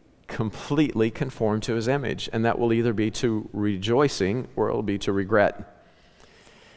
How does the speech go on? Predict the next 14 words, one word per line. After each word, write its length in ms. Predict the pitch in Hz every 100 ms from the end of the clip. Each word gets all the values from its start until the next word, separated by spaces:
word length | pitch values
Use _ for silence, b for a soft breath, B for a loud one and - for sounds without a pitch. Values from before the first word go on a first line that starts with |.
| b
It'll 160 | 117 107
be 140 | 139
to 140 | 135 135
rejoicing 840 | 120 110 160 151 113 107 135 131 -
because 340 | 120 139 120
you 140 | 120 131
were 340 | 123 117 101 - - - -
pursuing 760 | 139 - - 165 143 110 104 - b b b b b b b b b b
your 160 | 110 110
walk 300 | 110 98 -
with 140 | 104
Christ. 500 | - - - - - B B B B _ 190 -
As 160 | 95
a, 120 | 101